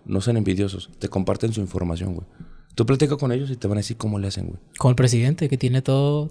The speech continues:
Speaker 2: ahí.
Speaker 1: Todo,
Speaker 2: <laughs>
Speaker 1: tiene los datos exactos,
Speaker 2: Ahí lo pueden,
Speaker 1: ¿no?
Speaker 2: ahí lo pueden buscar. Cualquier cosa que busquen, ahí va a estar en internet.
Speaker 1: No puedo decir que sea un buen o mal presidente, pero que es alguien envidioso, no. Él
Speaker 2: Exacto.
Speaker 1: comparte todo, ¿no? <laughs> Entonces, eh, creo, creo que así funciona, güey. Así funciona. Entonces,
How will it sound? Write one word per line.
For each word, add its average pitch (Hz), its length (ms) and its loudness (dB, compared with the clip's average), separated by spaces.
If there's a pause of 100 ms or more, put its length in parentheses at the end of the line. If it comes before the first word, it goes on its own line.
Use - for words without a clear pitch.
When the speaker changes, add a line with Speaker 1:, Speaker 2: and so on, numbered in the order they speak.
Speaker 2:
ahí. 143 100 -2
Speaker 1:
Todo, 156 320 6
Speaker 2:
<laughs> 151 160 2
Speaker 1:
tiene 143 200 6
los 135 120 6
datos 147 380 2
exactos, - 440 0
Speaker 2:
Ahí 139 240 6
lo 160 200 4
pueden, 180 420 8
Speaker 1:
¿no? 147 60 -2
Speaker 2:
ahí 147 100 6
lo 170 100 4
pueden 185 160 8
buscar. 156 240 6
Cualquier 185 300 4
cosa 220 220 6
que 190 80 6
busquen, 190 340 6
ahí 147 80 6
va 156 60 6
a - 20 6
estar 156 160 4
en 160 80 4
internet. 131 360 6
Speaker 1:
No 202 40 6
puedo 208 160 8
decir 180 220 6
que 175 100 4
sea 175 160 4
un 160 160 4
buen 160 200 6
o 147 60 6
mal 151 200 4
presidente, 156 500 6
pero 123 320 4
que 107 140 6
es 127 100 4
alguien 165 260 4
envidioso, 143 600 4
no. 95 260 2 (260)
Él 160 280 4
Speaker 2:
Exacto. 123 320 4
Speaker 1:
comparte 143 180 2
todo, 98 300 -2 (120)
¿no? 190 280 2
<laughs> 160 60 0
Entonces, - 460 2 (600)
eh, 78 360 -2
creo, 131 280 4
creo 147 180 4
que 175 280 4
así 123 240 4
funciona, 185 500 2
güey. - 160 -4 (220)
Así 113 200 0
funciona. 135 400 2
Entonces, 113 440 2